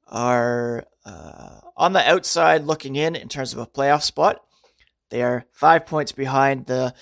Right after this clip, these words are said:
Philadelphia Flyers for the second wildcard spot, uh, but they're six oh and four in their last ten, uh, believe it or not. An eighteen, fourteen, and eight record for forty-four points.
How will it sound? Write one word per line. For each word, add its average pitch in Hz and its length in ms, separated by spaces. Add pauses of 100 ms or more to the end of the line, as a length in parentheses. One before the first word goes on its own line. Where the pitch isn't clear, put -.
(240)
Philadelphia 160 580
Flyers 156 500
for 131 320
the 127 300
second 160 420
wildcard 123 440
spot, 160 420 (600)
uh, 117 180
but 127 220
they're 135 80
six - 300
oh 160 160
and 147 120
four 170 260
in 139 80
their 135 120
last 131 320
ten, 143 340 (160)
uh, 98 200
believe 120 340
it 110 80
or 110 80
not. 120 280 (380)
An - 100
eighteen, 143 460
fourteen, 131 420
and 117 120
eight 113 160
record 135 420
for 110 140
forty-four 135 560
points. 127 520